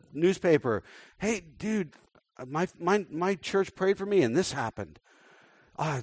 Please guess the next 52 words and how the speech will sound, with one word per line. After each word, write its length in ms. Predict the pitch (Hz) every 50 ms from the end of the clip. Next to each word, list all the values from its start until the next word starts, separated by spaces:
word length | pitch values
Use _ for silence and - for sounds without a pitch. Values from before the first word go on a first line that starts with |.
| 90
the, 200 | 123 143 139 123 95 - -
the 120 | 127 143
prayer 400 | - - - 196 202 214 226 226
ministry 480 | 208 214 226 226 214 - - 226 220 175
com-, 400 | - - 185 196 208 214 202 156
came 180 | - 185 208
up 100 | 214 202
and 120 | - 139 117
gave 180 | 165 180 190
this 180 | 180 190 - -
word, 380 | 156 160 185 196 208 208 190 175
and 180 | 160 147 139 123
holy 440 | - - - 226 233 233 208 151 135
smokes, 680 | 107 - - - 175 208 220 233 226 160 123 - - - - - - -
it 100 | 151 156
just 180 | - 156 - - _ _ _ _ _ _ _ _ - - -
pounded 460 | - 226 240 262 277 247 190 165 135
my 160 | 135 127 120
heart. 440 | 123 156 202 220 220 226 156 117 - - - - -
It 40 | 160
was 140 | 170 156
incredible. 420 | 180 165 - - 240 262 269 202 165
I 60 | 160
really 300 | 220 233 185 170 160 147
think 160 | - 180 180
the 40 | 165
Holy 180 | 151 170 175 160
Spirit's 320 | - - 180 175 165 -
trying 160 | - 185 196
to 40 | 202
say 240 | 190 - 233 269 262
something 240 | - - 175 165 107
to 60 | 104
me." 80 | - - - - - - -
See, 200 | - - - 233
no 420 | 190 185 196 208 240 285 311 330
one 240 | 320 302 302 294 277
can 220 | - 262 269 247 240
argue 460 | - 226 240 247 262 262 190 233 247
your 280 | 208 180 220 226 214
experience. 960 | 202 - - - - - 233 214 196 170 143 117 101 - - - - - - _ _ _ _ _ _ _ _ _ _ _ _ _ _ _
They 140 | - 202 240
can't 320 | - - 269 269 254 -
say, 160 | - 233 202
"You're 220 | 185 190 269 330 311
a 40 | 202
jerk 420 | 135 - 175 240 254 262 - -
for 120 | - 190
telling 300 | - - 170 165 156 143
me 40 | 143
that." 200 | 143 151 - 185
Th-, 120 | - -